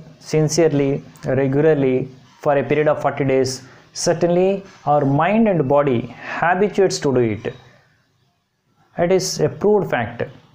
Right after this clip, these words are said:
Scientists recently researched and, uh, came to this conclusion.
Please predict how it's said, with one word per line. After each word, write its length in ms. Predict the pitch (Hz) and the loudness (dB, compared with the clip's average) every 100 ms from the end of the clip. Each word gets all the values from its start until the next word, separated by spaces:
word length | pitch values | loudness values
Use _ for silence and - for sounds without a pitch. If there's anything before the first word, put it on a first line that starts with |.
| _ | _
Scientists 560 | - 143 143 160 160 143 | -6 -2 0 0 0 -2
recently 460 | 131 160 147 156 | -2 -2 0 0
researched 400 | 139 143 175 175 | 0 0 0 0
and, 280 | 185 165 156 | 0 2 2
uh, 180 | 139 123 | 2 2
came 280 | 120 143 135 | 0 0 2
to 420 | 143 123 113 123 - _ | 2 2 -2 -6 -18 _
this 200 | 139 139 | -4 -2
conclusion. 520 | 127 117 123 110 104 | -2 -2 0 -2 -2